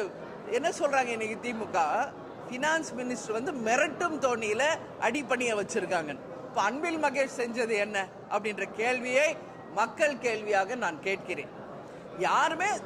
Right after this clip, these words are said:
ஒரு விஷயம் சொல்றோம், ஏதோ ஒரு விஷயம் தப்பாக புரியப்பட்டாலோ தப்பாக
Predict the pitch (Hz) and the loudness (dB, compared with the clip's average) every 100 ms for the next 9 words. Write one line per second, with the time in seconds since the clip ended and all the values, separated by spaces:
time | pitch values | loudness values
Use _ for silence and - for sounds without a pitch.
0 | - - 226 254 254 262 - 311 302 247 | -8 -4 2 2 2 0 4 4 4 4
1 | 240 214 214 269 - 240 285 349 359 302 | 4 4 2 0 -4 0 4 4 2 -2
2 | 285 339 339 339 247 247 285 285 269 - | 0 4 4 4 0 0 2 2 2 0
3 | 233 262 254 220 196 196 180 247 254 - | 0 2 2 2 2 0 2 2 2 -2
4 | - - - 302 294 277 269 | -10 -2 0 2 4 4 4